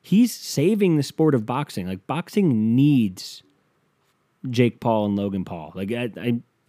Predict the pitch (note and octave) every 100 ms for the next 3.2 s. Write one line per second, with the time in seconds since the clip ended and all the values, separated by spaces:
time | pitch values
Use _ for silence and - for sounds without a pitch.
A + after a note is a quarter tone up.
0 | _ _ _ - G3+ D3+ D#3 - F3 D#3+
1 | D#3 D#3 D3+ D3 D3+ G3 G2 D#3 G3 D#3+
2 | D3 D3+ D3 D3 D3+ - D#3 D#3+ E3 D3+
3 | G#3 E3+